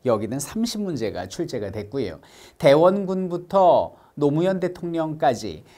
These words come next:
근현대사가 열일곱 문제, 에, 그리고 통합형, 전근대사, 현대사 통합형이 세 문제가 출제가 되었습니다. 자, 시대사별 출제 비율을 보면은요,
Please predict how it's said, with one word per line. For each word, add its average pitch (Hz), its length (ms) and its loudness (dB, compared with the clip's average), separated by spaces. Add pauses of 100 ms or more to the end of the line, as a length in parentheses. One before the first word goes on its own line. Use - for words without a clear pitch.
근현대사가 135 960 0
열일곱 143 480 4
문제, 95 640 -4 (200)
에, 98 140 -8
그리고 107 320 -8
통합형, 196 680 -8 (180)
전근대사, 110 840 -4 (120)
현대사 104 520 -8
통합형이 156 840 -6
세 - 240 -4
문제가 95 580 -8 (220)
출제가 95 720 -8
되었습니다. 117 580 -2 (760)
자, 160 220 8
시대사별 220 640 6
출제 202 360 2
비율을 165 340 2
보면은요, 160 600 2